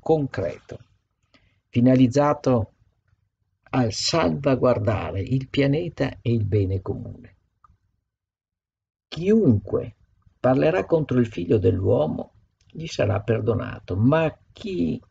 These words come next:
bestemmia lo Spirito Santo non sarà perdonato. Un passaggio molto forte questo.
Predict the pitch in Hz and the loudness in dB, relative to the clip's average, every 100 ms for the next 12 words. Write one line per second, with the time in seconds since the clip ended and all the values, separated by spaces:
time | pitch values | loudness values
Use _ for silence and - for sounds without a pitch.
0 | _ _ _ _ _ _ 101 127 139 - | _ _ _ _ _ _ 0 2 2 -2
1 | - 185 151 104 90 101 - _ _ _ | 0 4 4 4 2 -4 -12 _ _ _
2 | _ _ _ _ _ - 113 - - 190 | _ _ _ _ _ 0 0 0 -2 0
3 | 127 - 120 160 190 202 - - - 135 | 2 2 0 0 -2 -4 -6 -8 -4 -6
4 | 170 208 233 - 190 170 113 - - 151 | -2 2 0 0 -4 -2 -4 -6 -4 0
5 | 147 143 151 101 90 - 160 - - - | 0 0 0 0 -4 -4 -6 -4 -4 -4
6 | - 120 110 - 90 95 98 - - 101 | -2 -2 -4 -6 -6 -2 -2 -4 -4 -2
7 | 104 - 104 - 95 - - | -2 -4 -8 -6 -8 -8 -16